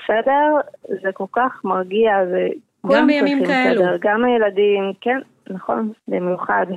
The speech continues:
Speaker 2: אנחנו באמת מתכנסים כאן לקראת, אה, סיכום. אני רוצה ככה לחזור על המסרים המרכזיים שדיברנו עליהם היום, אני וחן. אה, דיברנו באמת על היערכות מראש, להשקיע מחשבה ולהחליט יום ואפילו כמה ימים לפני מה נאכל בארוחת החג,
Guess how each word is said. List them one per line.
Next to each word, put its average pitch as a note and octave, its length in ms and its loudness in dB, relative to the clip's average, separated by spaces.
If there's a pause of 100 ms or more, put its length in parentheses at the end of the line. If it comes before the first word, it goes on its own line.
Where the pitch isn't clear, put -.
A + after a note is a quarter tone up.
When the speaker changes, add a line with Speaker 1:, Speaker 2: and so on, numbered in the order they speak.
(120)
Speaker 2:
אנחנו G3+ 340 -2
באמת G#3 300 0
מתכנסים A#3+ 640 -2
כאן G3 240 -2
לקראת, G3+ 460 -4
אה, G#3 100 0
סיכום. G#3 560 -4
אני F3 160 -2
רוצה E3+ 220 -4
ככה A#3 240 -4
לחזור F#3 320 -2
על G#3 60 -2
המסרים F#3+ 460 -4
המרכזיים F#3 520 -4
שדיברנו F3 520 -4
עליהם D#3+ 200 -2
היום, D#3+ 280 -4
אני D#3+ 180 -4
וחן. D#3 360 -4 (680)
אה, - 40 -8 (240)
דיברנו A#3 360 0
באמת G#3+ 280 0
על G#3+ 80 0
היערכות F3+ 440 -2
מראש, F#3+ 720 -4 (440)
להשקיע F3+ 440 -4
מחשבה G#3 680 -2
ולהחליט F#3+ 600 -4
יום A3 460 -2
ואפילו A#3 380 -4
כמה A3+ 240 -2
ימים G#3+ 300 0
לפני G#3+ 280 -4
מה E3+ 140 -4
נאכל F3 320 -4
בארוחת G#3 440 -4
החג, B3 300 -2